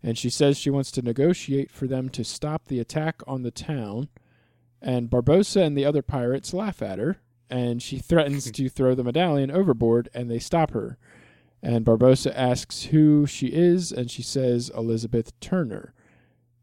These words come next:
Speaker 1: a maid in the governor's house. And then Barbossa says to hand over the medallion, and they'll stop the attack. And she does, and they do. And the cannon fire ceases,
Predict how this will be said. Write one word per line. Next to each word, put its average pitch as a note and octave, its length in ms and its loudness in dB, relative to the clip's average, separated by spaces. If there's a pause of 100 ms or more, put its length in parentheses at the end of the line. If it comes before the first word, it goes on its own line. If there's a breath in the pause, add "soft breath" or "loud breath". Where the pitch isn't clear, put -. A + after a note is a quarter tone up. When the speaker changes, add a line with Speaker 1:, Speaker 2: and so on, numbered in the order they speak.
Speaker 1:
a A#2 100 -2
maid A2+ 480 0
in A2+ 160 -10
the A2+ 80 -4
governor's G#2+ 500 -4
house. - 600 -10 (500)
And B2 100 -6
then A#2+ 160 0
Barbossa B2+ 640 4
says B2+ 380 -4
to A#2+ 100 -10
hand D#3 280 -4
over D3+ 200 0
the C3+ 100 -4
medallion, F3+ 680 -4
and C3 180 -6
they'll A#2 140 -2
stop - 400 -6
the B2+ 100 -4
attack. - 580 -12 (340)
And A2 560 -6
she - 180 -4
does, G#3+ 400 2 (180)
and A2+ 360 -6
they A#2+ 100 0
do. A2 220 -6 (760 soft breath)
And A2+ 300 0
the A2+ 60 0
cannon B2 280 0
fire A2 280 2
ceases, E3 580 2